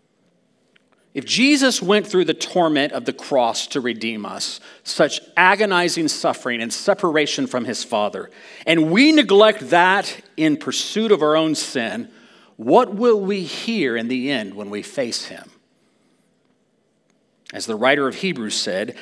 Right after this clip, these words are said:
"How shall we escape if we neglect such a great salvation?"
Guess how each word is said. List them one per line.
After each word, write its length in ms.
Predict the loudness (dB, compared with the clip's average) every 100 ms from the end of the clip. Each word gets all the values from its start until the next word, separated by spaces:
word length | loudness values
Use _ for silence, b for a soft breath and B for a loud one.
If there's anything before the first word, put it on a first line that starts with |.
| B B
"How 300 | 2 4 4
shall 280 | 4 4 4
we 160 | 4
escape 640 | 2 0 -6 -2 0 0 -4
if 160 | -8
we 180 | -6 -4
neglect 760 | -2 -2 -2 0 0 -2 -10 -20 _ _ _ _ _ _ _ -10
such 340 | -6 -4 -6
a 40 |
great 320 | -10 -6 -6 -4
salvation?" 720 | -8 -8 -10 -12 -12 -12